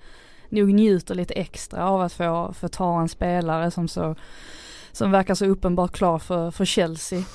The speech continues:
Eh, känns som att han sätter nog mycket värde i det, mycket mer än vad, vad man kanske tror.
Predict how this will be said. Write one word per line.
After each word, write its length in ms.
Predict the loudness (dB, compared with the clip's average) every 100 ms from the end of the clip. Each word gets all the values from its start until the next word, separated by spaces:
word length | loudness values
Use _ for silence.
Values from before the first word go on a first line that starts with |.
| -10
Eh, 340 | -4 -2 -2 -2
känns 260 | 4 4
som 140 | 4 2
att 80 | 4
han 280 | 4 4
sätter 320 | 2 0 -2 -2
nog 140 | 0
mycket 540 | 2 0 -4 -2 4
värde 360 | 6 8 6 4
i 100 | 2
det, 220 | 2 2
mycket 340 | 0 0 -2 -2
mer 260 | 0 -2
än 140 | -2 0
vad, 440 | 2 2 0 -4 -12
vad 320 | -8 -2 0
man 300 | 0 -4 -6 -10
kanske 340 | -8 -6 -6
tror. 360 | -2 -2 -2